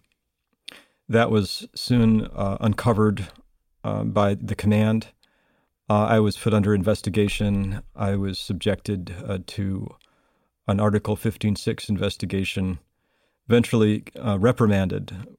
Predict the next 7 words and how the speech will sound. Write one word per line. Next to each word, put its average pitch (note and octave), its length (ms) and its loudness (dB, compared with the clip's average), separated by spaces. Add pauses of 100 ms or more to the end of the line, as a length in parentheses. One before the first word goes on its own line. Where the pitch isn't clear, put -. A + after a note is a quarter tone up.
with G#2 240 -2
the G#2 100 2
general G#2 320 2
officer G2+ 680 -2
memorandum G2+ 440 0
of G2+ 100 -6
reprimand F#2+ 640 -2